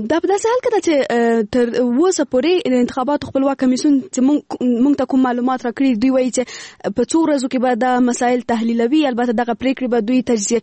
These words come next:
کوي او بیا به پریکړې کوي. خو لا هم معلومه نه ده چې څومره وخت به ونیسي تر څو په ټوله کې هغو محلونو کې چې اړتیا ده ورته،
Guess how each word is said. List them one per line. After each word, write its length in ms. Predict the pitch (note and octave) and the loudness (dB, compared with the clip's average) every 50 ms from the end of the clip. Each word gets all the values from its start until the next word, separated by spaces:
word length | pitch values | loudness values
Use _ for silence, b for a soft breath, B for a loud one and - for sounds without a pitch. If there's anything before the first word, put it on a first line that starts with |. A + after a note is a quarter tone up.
| - | 0
کوي 160 | B3 C#4 D#4 D#4 | 2 2 2 2
او 80 | D4 C4 | 2 0
بیا 160 | A3+ C4+ C4 B3+ | 0 0 0 0
به 60 | B3 | -2
پریکړې 300 | - - D#4+ E4 C#4 D4 - | -2 -2 -2 -2 -2 -2 0
کوي. 160 | D4 D4 F4 F#4+ B B B B B B | 0 0 0 -2 B B B B B B
خو 120 | - D4 D4 | -2 0 0
لا 80 | D4 D#4 C#4 | 2 2 2
هم 80 | D#4 C#4 C#4 | 2 2 4
معلومه 300 | C#4 C4+ D4 D#4+ D4+ D4+ | 4 4 4 4 4 4
نه 100 | D#4+ F4 | 2 2
ده 100 | E4 D#4+ | 2 0
چې 120 | D4+ - B3+ - | -2 -4 -6 -4
څومره 240 | F4 G4 G4 D4 C4+ | -2 0 0 0 0
وخت 140 | B3+ - - | -2 -2 -2
به 140 | A3 A#3+ A#3+ A#3+ | -2 -2 0 0
ونیسي 300 | A#3+ A#3+ A#3 - B3 A#3 - | 0 0 -2 -2 -2 -2 0
تر 120 | A3+ A3 - | -2 0 0
څو 140 | C#4+ C#4+ C#4 B B B B B - | 0 0 0 B B B B B -4
په 160 | - A#3 A#3 - | -2 -2 -2 -2
ټوله 320 | - D#4+ E4+ F4+ E4+ C#4+ - | 0 2 2 2 2 0 0
کې 100 | - C#4+ C4+ C4+ | 0 0 0 0
هغو 140 | C#4 B3+ C4 | 0 0 0
محلونو 560 | B3 B3 B3 A3+ B3 B3+ C4 D#4 D#4 D4+ C4+ - | 0 0 0 0 0 2 2 4 2 2 0 -2
کې 80 | C4 A#3+ | -6 -6
چې 60 | - B3+ A3+ G#3+ | -4 -2 -2 -2
اړتیا 300 | A3 - - D#4+ D#4+ D#4+ | -4 -2 -2 0 0 2
ده 120 | D4 C4+ C4 | 2 2 0
ورته، 180 | C4 - C#4 | 0 -2 -4